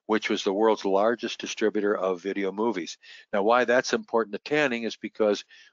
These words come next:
we were supplying all the Blockbuster stores, and Blockbuster started to put, uh, some of the Blockbusters and other, uh, video rental stores started putting tanning booths in the <laughs> back of their stores, thinking that this would be extra income. Well, of course, as we look at it now,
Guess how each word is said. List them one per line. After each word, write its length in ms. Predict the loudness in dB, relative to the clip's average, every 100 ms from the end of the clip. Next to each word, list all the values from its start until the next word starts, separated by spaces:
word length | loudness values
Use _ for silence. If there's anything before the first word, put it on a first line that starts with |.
| _
we 120 | 0
were 120 | 0
supplying 460 | 0 -2 0 -2 -2
all 180 | -2 -2
the 80 |
Blockbuster 640 | 2 2 2 2 -2 -2 -6
stores, 480 | -4 -2 -2 -4 -14 -20 -20 _
and 120 | -8
Blockbuster 640 | 0 0 2 -2 -2 -4 -4
started 340 | 2 2 0
to 80 | -4
put, 240 | -2 -4 -6 _ _ _ _
uh, 80 | -14 -14 -16
some 280 | -2 -2 0
of 40 |
the 80 | 0
Blockbusters 760 | 2 0 0 -2 0 -2 0
and 120 | -2 0
other, 320 | 2 0 0 _ _ _ -2
uh, 240 | 2 2
video 300 | 2 2 2
rental 320 | 2 0 0
stores 340 | -2 0 0 2
started 320 | 0 0 -2
putting 260 | -6 -6 -8
tanning 440 | -4 0 2 0 0
booths 420 | -2 0 -4 -8 _ _ _
in 80 | -8
the 80 | -8
<laughs> 180 | -4 -4
back 200 | 0 0
of 100 | 0
their 80 |
stores, 440 | -2 4 4 4 -2 -16 -20 -20 _
thinking 380 | 0 0 0 0
that 160 | 0 2
this 160 | 0
would 100 | 0
be 160 | 0 2
extra 340 | 0 0 0
income. 360 | 0 -2 -6 -6
Well, 140 | 0 0
of 80 |
course, 220 | 2 0 -2
as 120 | -2
we 120 | 2
look 200 | 2 2
at 140 | 0
it 100 | 0
now, 320 | 0 0 0